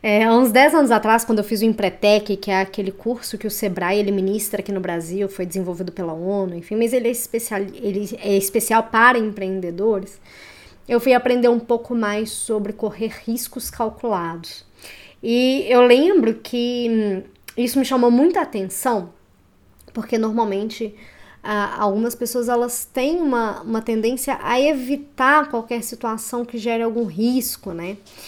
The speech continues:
E o empreendedor, ele tem uma característica que é essa de correr riscos calculados,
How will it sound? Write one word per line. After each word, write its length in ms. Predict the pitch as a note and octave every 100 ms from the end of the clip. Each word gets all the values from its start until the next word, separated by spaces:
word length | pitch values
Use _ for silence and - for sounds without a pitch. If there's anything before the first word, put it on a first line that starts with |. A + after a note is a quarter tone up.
| - - -
E 80 | D4+
o 60 |
empreendedor, 1120 | A4 G#4+ F4+ D4 C4 G#3+ E3+ E3+ B3 C4+ G#3+ -
ele 300 | B3 B3 C4+
tem 400 | - C#4+ E4+ F#4
uma 240 | C#4 A#3
característica 840 | A3+ G3+ G3 - F#3+ G#3+ A3+ -
que 200 | G3 -
é 300 | C4 A3+ A3+
essa 260 | B3+ - G#3+
de 100 | G3
correr 280 | - G#3 G#3+
riscos 560 | D#3+ G#3+ - G#3+ -
calculados, 960 | - - G3 G3 D#3+ D#3+ A3+ A3+ F#3 -